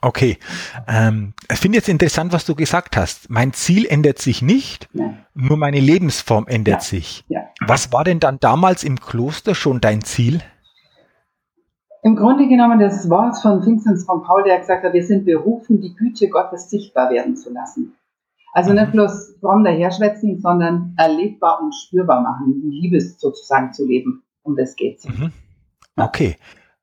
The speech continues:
Speaker 1: Also und da war's für dich klar, du brauchst, um das Ziel so leben zu können oder diesen Weg auch
Speaker 2: Ja.
Speaker 1: gehen zu können, nicht die Form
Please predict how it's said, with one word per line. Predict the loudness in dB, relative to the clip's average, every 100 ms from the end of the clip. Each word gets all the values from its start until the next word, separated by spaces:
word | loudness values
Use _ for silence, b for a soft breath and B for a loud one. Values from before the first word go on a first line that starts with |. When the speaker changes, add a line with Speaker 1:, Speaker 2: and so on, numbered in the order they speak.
| b _
Speaker 1:
Also | -4 -2
und | 0
da | 0 2
war's | 0
für | 0
dich | -4 -6 -2
klar, | 2 2
du | 0
brauchst, | -2 0 0 -2 -10 -8
um | -6 -2
das | -2 -2 -8 -14
Ziel | -4 2 2 2 0
so | -6 -4 0 2
leben | 2 0 -2
zu | -2
können | 0 0 0
oder | -2 -2 0
diesen | 0 0 0
Weg | 0 0
auch | 2
Speaker 2:
Ja. | 2 0
Speaker 1:
gehen | -2 -2
zu | -6
können, | -8 -8 -4 0
nicht | 2 0 -4 -4
die | -2
Form | 0 2 2